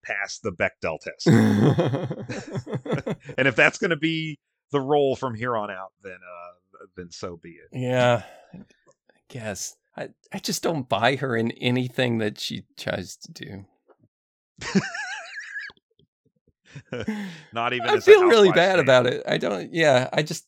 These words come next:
Speaker 2: like, she doesn't have a tone. Like, where, where is she? Like, what kind of person is she? Like, she's everything. Y-,
Speaker 1: Yeah.
Speaker 2: she's, like, hokey and jokey,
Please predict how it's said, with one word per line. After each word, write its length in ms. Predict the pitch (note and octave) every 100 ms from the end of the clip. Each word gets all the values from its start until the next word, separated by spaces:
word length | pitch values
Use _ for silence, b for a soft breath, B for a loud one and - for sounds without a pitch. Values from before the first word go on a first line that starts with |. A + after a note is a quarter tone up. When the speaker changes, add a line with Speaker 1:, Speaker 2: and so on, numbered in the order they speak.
| _
Speaker 2:
like, 320 | G3 F3 D#3 - _ _ _ _ _ -
she 160 | -
doesn't 280 | G3+ A#3 C4
have 160 | G3+ E3
a 60 |
tone. 720 | - - D#3+ G3+ F3+ G2 A#2+ - _ _ _ _ _ _
Like, 220 | - D#3+ -
where, 340 | E3 A3 A3
where 300 | D#3+ F3+ A#3+
is 200 | B3+ G3+
she? 160 | - -
Like, 240 | C#3+ E3
what 180 | A3 -
kind 200 | - A3
of 80 | G3
person 360 | - - - D3+
is 160 | E3
she? 380 | - - G2 - _ _ _ _ _ _ _ _ _ -
Like, 200 | D#3+ D#3
she's 280 | - E3+
everything. 720 | A3 E3 A#3 G3 - F#2+ C#3+ C3 _ _ _ _ _ _ _ _ _ _ -
Y-, 120 | -
Speaker 1:
Yeah. 280 | G#2 G#2 F#2+
Speaker 2:
she's, 260 | - F3 D#3
like, 240 | C#3 C3 C3+ - _ _ _
hokey 580 | - E3 D#3+ - E3 D#3
and 240 | C3+ A#2+
jokey, 760 | A#2 C#3 E3+ F3+ F#3+ F#3+ F#3+